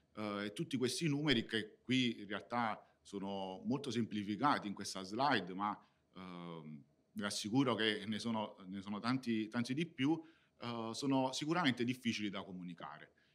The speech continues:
E, è qui che ci viene incontro il metodo dell'impronta ecologica. Eh, questo metodo è stato sviluppato da Wagner, Nagel e Ries, due scienziati nei,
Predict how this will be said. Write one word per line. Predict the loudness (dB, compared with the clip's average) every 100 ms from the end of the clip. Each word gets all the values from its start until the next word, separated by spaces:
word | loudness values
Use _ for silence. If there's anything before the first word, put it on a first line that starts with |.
| _
E, | 2 4 4 2
è | -2 0 0
qui | 0 0 2
che | 2
ci | 4
viene | 4 2
incontro | 0 0 0 0 0 0
il | 2
metodo | 2 2 2 0
dell'impronta | 0 -2 -4 -2
ecologica. | -4 -6 -10 -14 -16 -16 _ _ _
Eh, | -6 -2 -2
questo | -2 -6 -4
metodo | -2 0 0 0 0 -2
è | -6
stato | -4 -4
sviluppato | 0 0 0 2 4 4
da | 2
Wagner, | 2 0 -2 -2
Nagel | 0 2 2
e |
Ries, | 0 0 -2 -4
due | -8 -2 0 0 -4 _ _ _ _ _ -12
scienziati | -4 -2 4 6 6 4 -2
nei, | -2 -2 -4